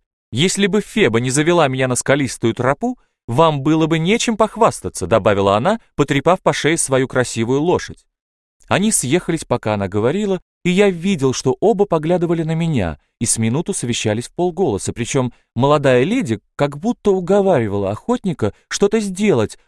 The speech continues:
а тот опасливо и угрюмо отказывался. Затем она повернула голову лошади в мою сторону со словами: "Прекрасно, Торни,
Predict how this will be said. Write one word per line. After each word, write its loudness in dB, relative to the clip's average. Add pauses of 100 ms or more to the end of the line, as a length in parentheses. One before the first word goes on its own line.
а 0
тот -2 (100)
опасливо 0
и 0
угрюмо 0
отказывался. -4 (640)
Затем 2
она 0
повернула 0
голову 0
лошади -2
в 0
мою 2
сторону -2
со -4
словами: -2 (680)
"Прекрасно, 2
Торни, -2